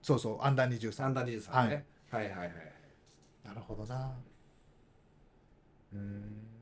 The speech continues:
Speaker 1: 栃木県の選手なんだ。
Speaker 2: いや、もうあとは、あれですね。あの、
Speaker 1: はい。
Speaker 2: 俺のヒーロー君、小森ヒーロー。
Speaker 1: うんうんうん。
Speaker 2: ヒーロー君をどうするか、どうなるか。てか、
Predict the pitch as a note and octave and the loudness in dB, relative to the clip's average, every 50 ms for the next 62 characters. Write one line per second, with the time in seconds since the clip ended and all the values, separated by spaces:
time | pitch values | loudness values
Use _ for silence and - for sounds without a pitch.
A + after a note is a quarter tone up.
0 | A#2+ B2 - - - - - - - - - D3 D3 E3+ E3 - - G2+ F#2+ F2+ | -20 -20 -18 -18 -18 -16 -14 -14 -14 -10 -6 -4 -2 -2 -2 -2 -2 -4 -4 -6
1 | - - G2+ F#2 - - - G2 - - - - - - - C3 C3+ D3 D#3 D#3+ | -8 -8 -10 -10 -12 -12 -16 -18 -18 -20 -20 -20 -20 -16 -12 -8 -6 -4 0 2
2 | D#3 D3+ D3+ D3 C#3+ C#3+ - - - E3 D#3 D3+ D3 C#3+ C#3 C#3 C#3 C#3 - - | 4 6 6 6 4 2 0 0 2 6 8 8 10 10 8 8 6 4 2 2
3 | C3+ C#3 C#3 C#3 D3+ F3 E3+ - - D3+ C3 B2 B2 B2+ - - - - - - | 2 2 4 4 4 2 2 0 0 -2 0 0 0 -2 -4 -4 -2 -2 -2 0
4 | - - - - - - - - - - - - - - - - - - - - | 2 4 4 4 4 4 0 -2 -2 -2 -2 -2 -2 -2 -2 -2 -2 -2 -2 -2
5 | - - C3+ B2+ B2+ A#2+ A#2 A2+ A2 A2 - - - - - - - - - - | -2 0 2 2 4 4 2 2 2 0 -2 -2 -4 -10 -12 -10 -10 -10 -10 -10
6 | - - - - - - - - - - - - - - - - - - - - | -10 -6 -6 -6 -6 -6 -10 -18 -20 -20 -20 -20 -20 -20 -20 -20 -20 -20 -18 -12
7 | A#2 A2 A#2+ C3 B2 B2+ B2+ B2 A#2+ A#2+ B2+ B2+ - - - - - C#3 C3+ B2+ | -8 -2 0 4 4 6 6 6 4 2 0 -2 -6 -12 -8 0 4 6 8 8
8 | B2 A#2+ A#2+ A#2+ - E3+ D3+ D3 C#3+ C3 A#2+ - - C3 B2+ D3+ D3 C#3 C3+ - | 8 6 4 4 4 6 8 8 8 8 6 4 4 4 4 4 2 2 0 -2
9 | - - C#3 C#3 B2+ B2 A2+ G#2+ B2 B2 A#2+ A2 G#2+ G#2+ A2 - - - - - | -2 0 0 0 0 -2 -4 -4 -4 -4 -4 -4 -6 -10 -12 -16 -20 -20 -20 -20
10 | - - - - - - - - - F#3 F#3+ G3+ G#3+ G#3+ G3+ G3+ - G#3+ G3+ G3+ | -20 -20 -18 -14 -12 -6 0 2 2 4 4 8 10 10 10 10 10 10 10 12
11 | G3 F#3+ F#3+ F#3 F3+ F3+ F3+ F3+ F3+ - - - - - - - - - - - | 12 12 12 12 12 12 12 10 8 6 4 -2 -12 -18 -18 -18 -20 -20 -20 -20
12 | - - - - - - - A#2+ D3+ D#3+ D#3 C#3+ - - - - B2 A2 G#2+ G#2+ | -20 -20 -20 -20 -14 -6 4 10 12 12 12 12 10 4 -4 -4 -4 -4 -4 -6
13 | - - - - A2 G#2+ G#2+ - D3 D3+ D3+ C#3+ B2 G#2+ G#2 G#2+ - - F#2 F2 | -8 -14 -12 -10 -8 -4 2 6 8 8 8 8 6 4 0 -4 -6 -8 -10 -10
14 | - - C3 - A2+ - | -8 -8 -6 -6 -6 -6